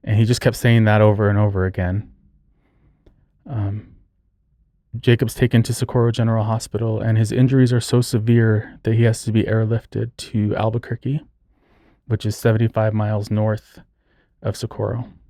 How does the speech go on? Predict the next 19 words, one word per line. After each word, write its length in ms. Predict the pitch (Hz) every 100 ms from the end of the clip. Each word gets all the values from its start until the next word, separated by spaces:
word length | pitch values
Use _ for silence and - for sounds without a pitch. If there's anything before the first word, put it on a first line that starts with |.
| _ _ _ _ _ _ _ _ _ _ _ _ _ _ _ _ _ _ _ _ _ -
Um, 320 | 110 113 - _ _ _ _
when 300 | 117 110 117
he's 360 | 117 113 113 - _ _
brought 220 | 113 -
to 120 | -
the 160 | 113 107
trauma 300 | - 113 113
center 420 | - 113 110 113 _ - - - - _
at 160 | 113 113
the 60 |
University 400 | 117 117 120 -
of 60 | 110
New 60 | 113
Mexico 320 | 113 - 107
Hospital, 680 | 127 139 - 117 113 120 - - - _ _ _ _ _ _ _ -
the 100 | 120
doctors 720 | 117 117 - 117 117 110 - _ _ -
realize 680 | 120 131 123 120 117 110
that 380 | 117 110 110 -